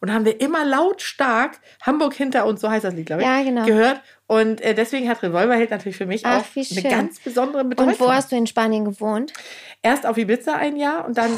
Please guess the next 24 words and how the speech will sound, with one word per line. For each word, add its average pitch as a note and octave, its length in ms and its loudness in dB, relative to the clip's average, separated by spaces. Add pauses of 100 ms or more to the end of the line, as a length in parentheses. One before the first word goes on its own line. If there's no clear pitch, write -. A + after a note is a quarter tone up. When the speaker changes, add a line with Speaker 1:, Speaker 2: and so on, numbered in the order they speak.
Speaker 1:
in A3 100 -4
Barcelona E3+ 600 -4 (160)
ein C#3 200 -10
Jahr. C#3 220 -12 (500)
Das F#3 140 0
Speaker 2:
Ich - 80 -4
Speaker 1:
war G3+ 380 4
Speaker 2:
liebe F#3+ 220 2
Speaker 1:
Wahnsinn. D#3+ 380 2
Speaker 2:
Ibiza. F3 320 -4
Speaker 1:
Ja, D3+ 160 -2
Ibiza D3+ 340 -8
ist C#3+ 140 -8
so, - 180 -6
ist - 80 -10
Speaker 2:
Warst A3+ 260 0
du - 80 2
auch A3+ 100 2
so A3+ 160 -2
während G#3 260 0
der G#3 60 2
neunziger G#3+ 420 0
da? C#4+ 260 -4
So? G3+ 240 -6